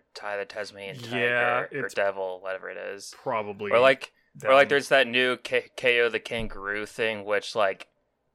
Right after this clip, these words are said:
Speaker 1: I never <laughs> heard of that.
Speaker 2: It's, it's definitely channeling what, um, but it
Speaker 1: I
Speaker 2: is
Speaker 1: still wanna get it, though.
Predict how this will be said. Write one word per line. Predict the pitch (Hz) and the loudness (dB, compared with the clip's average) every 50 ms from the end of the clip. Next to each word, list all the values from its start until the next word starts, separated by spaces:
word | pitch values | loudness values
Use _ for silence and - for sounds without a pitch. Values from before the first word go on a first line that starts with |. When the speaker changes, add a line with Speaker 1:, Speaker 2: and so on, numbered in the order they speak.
| _ _ _ _ - | _ _ _ _ 2
Speaker 1:
I | 110 113 110 110 107 _ _ _ _ | 4 4 4 4 2 _ _ _ _
never | 110 107 110 110 107 107 107 107 107 104 107 98 92 95 95 98 104 | -18 -14 -6 0 4 6 6 6 6 4 0 -4 -2 -2 -2 -2 -4
<laughs> | - - | -4 -6
heard | 131 127 - - - 160 | -8 -6 -6 -6 -8 -8
of | - - 131 123 107 | -8 -8 -10 -14 -14
that. | - - - 127 - - - | -16 -14 -14 -12 -12 -8 -8
Speaker 2:
It's, | 170 - - - - - - - - | -8 -8 -6 -8 -10 -8 -10 -12 -14
it's | 156 139 - - - - _ _ | -16 -16 -16 -16 -16 -18 _ _
definitely | - 127 120 - 131 113 107 | -8 -8 -8 -8 -10 -14 -14
channeling | 98 - - 117 107 107 104 104 101 98 | -14 -12 -10 -10 -10 -10 -10 -12 -12 -10
what, | 98 101 113 - - | -8 -8 -8 -6 -4
um, | 127 120 120 120 117 117 117 113 113 117 139 143 | -2 0 0 0 0 0 -2 -2 -4 -6 -4 -4
but | 135 143 | -4 0
it | 151 | 2
Speaker 1:
I | - 156 | 2 2
Speaker 2:
is | 156 | 2
Speaker 1:
still | 143 143 123 117 | 4 2 4 4
wanna | 117 104 98 98 | 4 2 0 -2
get | - - 104 98 | 0 0 0 0
it, | 95 90 - | 0 -4 -10
though. | - - - - 120 123 | -12 -12 -12 -12 -14 -14